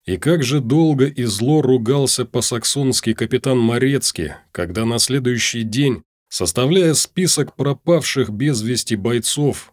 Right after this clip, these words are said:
получил приказ о переводе рядового Андрея Шереметова в комендантскую роту штаба корпуса.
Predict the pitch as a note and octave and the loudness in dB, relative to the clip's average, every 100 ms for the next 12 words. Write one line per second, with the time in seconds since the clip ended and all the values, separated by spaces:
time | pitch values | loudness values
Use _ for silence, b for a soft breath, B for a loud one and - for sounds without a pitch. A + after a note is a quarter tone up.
0 | _ A2 C3+ - F3 E3 D3+ C#3+ E3+ - | _ -2 0 0 -2 0 -2 2 2 2
1 | C3+ C3+ C3 B2+ D3+ B2 A#2 A#2 A#2+ C3 | 0 0 2 2 2 2 2 2 2 2
2 | C#3+ B2+ A#2+ B2+ B2 A#2+ C3+ A#2+ G#2 G#2+ | 2 0 -2 -2 0 2 2 2 0 -2
3 | A#2 B2+ D3+ C#3+ G2 F2 D2+ - - D3 | 0 2 0 0 -2 -2 -4 -8 -2 2
4 | D#3 D3 E3+ E3 C3+ - C#3 B2 C3 C3+ | 2 2 2 2 0 -2 0 2 0 -2
5 | A#2+ - - A2+ G#2+ - A#2 A2 F2 F#2 | -2 -4 -2 -2 -2 -4 -2 -2 -2 -4
6 | - E2 D2 | -4 -6 -10